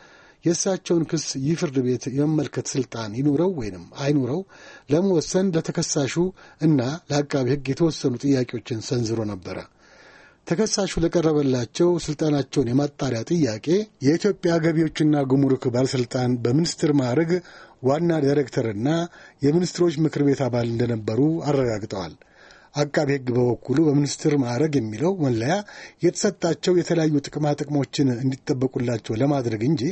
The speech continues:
ሚኒስትር ሆነው አይደለም ሲል ተከራክሯል። ደግሞም የሚመሩት መስሪያ ቤት ባለስልጣን መስሪያ ቤት እንጂ የሚኒስቴር መስሪያ ቤት እንዳልሆነ መጠሪያ ስሙ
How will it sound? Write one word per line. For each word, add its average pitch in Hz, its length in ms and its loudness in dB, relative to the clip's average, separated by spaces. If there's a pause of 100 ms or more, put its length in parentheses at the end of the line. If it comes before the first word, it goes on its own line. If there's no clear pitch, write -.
(420)
ሚኒስትር 170 400 2
ሆነው 147 240 2
አይደለም 117 500 0
ሲል 185 240 0
ተከራክሯል። - 720 -4 (440)
ደግሞም 123 420 2 (440)
የሚመሩት 180 560 2
መስሪያ 127 340 -2
ቤት 160 200 0 (120)
ባለስልጣን 139 640 -2
መስሪያ 131 300 0
ቤት 113 180 -2
እንጂ 147 200 2 (580)
የሚኒስቴር 170 540 2
መስሪያ 139 300 0
ቤት 127 180 0
እንዳልሆነ 120 440 0
መጠሪያ 131 420 0
ስሙ 123 200 -2